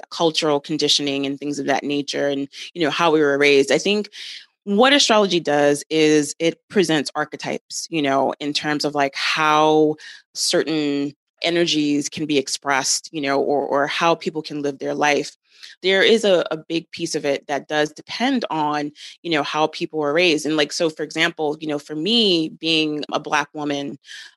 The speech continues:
who's also an astrologer, I find that probably about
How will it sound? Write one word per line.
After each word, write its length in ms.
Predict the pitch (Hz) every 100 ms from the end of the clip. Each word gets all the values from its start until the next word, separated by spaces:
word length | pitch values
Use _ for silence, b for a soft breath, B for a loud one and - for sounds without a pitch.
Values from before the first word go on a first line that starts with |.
| _
who's 220 | - 185
also 300 | - 160 165
an 60 | 156
astrologer, 720 | 143 - 147 151 147 147 143
I 100 | 147
find 580 | 151 - 156 160 160 156
that 340 | 147 139 139 - _ _
probably 640 | 214 208 190 175 151 - -
about 220 | 160 143